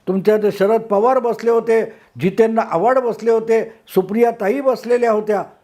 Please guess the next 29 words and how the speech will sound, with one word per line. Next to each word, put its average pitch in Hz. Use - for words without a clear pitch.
पण 208
यापैकी 226
कोणाची 233
हिंमत 220
झाली 233
नाही 233
की -
अरे 254
महाराष्ट्राचा 233
भावी 220
पंतप्रधान 240
बळवायचा 233
नाही. 220
गेल्या 233
तीस 262
वर्षात 220
महाराष्ट्राचे 226
जाणते 214
नेते 226
शरद 220
पवार 202
हे 226
गुडघ्याला 190
बाशिंग 247
बांधून 269
बसलेले 254
आहेत 247
पंतप्रधान 220
व्हायला. 165